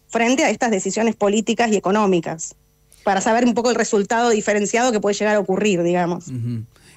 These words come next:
Speaker 2: Em, sí, sí, lo que tienen para mostrar es la inflación baja, ¿no?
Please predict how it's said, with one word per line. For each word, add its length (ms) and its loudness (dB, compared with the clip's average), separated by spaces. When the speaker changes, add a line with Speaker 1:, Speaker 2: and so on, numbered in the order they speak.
Speaker 2:
Em, 600 -2
sí, 300 -8
sí, 260 0
lo 120 4
que 120 0
tienen 320 0
para 180 2
mostrar 460 2
es 100 2
la 80 2
inflación 400 0
baja, 300 -2
¿no? 260 2